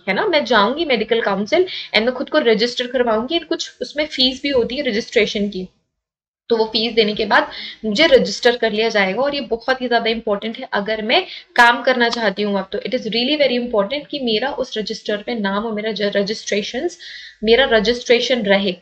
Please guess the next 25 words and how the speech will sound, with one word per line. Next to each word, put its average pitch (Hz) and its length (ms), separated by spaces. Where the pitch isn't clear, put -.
ठीक 262 200
है। 494 60
तो - 340
ये 294 60
registrations 262 760
बहुत 240 220
important 208 460
होते - 200
हैं। 196 160
The 208 200
name, 262 340
residence, 254 680
qualification। 190 600
अब - 160
कौन 247 180
कौन 269 180
सी 285 80
information 277 580
उसमें 285 220
होती 269 280
है? 403 120
Name, 196 380
ठीक 269 220
है, 427 120
residence, 202 760